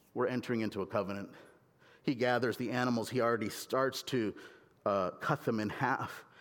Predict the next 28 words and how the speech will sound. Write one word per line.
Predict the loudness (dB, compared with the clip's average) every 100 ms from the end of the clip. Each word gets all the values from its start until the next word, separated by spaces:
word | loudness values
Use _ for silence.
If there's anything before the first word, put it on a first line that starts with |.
| -20 -4
He | -4
places | 2 2 2 0 0
them | 2
on | 2 2
either | 4 4 4 2
aisle, | 2 4 4
even | 2 2
though | 4
he's | 4
not | 4 4
instructed | 2 2 0 0 -2 -2
to, | 0
because | 0 0 2
he | 2
knows | 4 4 2
what's | 0 -2
coming | 0 0 2 0 -4 -16 -4
next. | 0 2 2 -2 -10 -10 -12 -14 -18 -20 _ -20 -20 -20 _ _ _ _ _ _
He | 0
knows | 2 4 4
they're | 2 2
about | 4 2 2
to | 0
enter | 0 -2 0
into | 0 -2 -2 -2 -2 -4 -10 -20 -20 -20 -20 _ _ _
this | -8
covenant. | -2 0 0 -2 -6 -12 -20 _ _ _ _ _ _ _ _ _ -20 -20 _ _ -20 _ _ _ _ _ _ _ _ -20 _
He | -10 -2 0 2 0 -4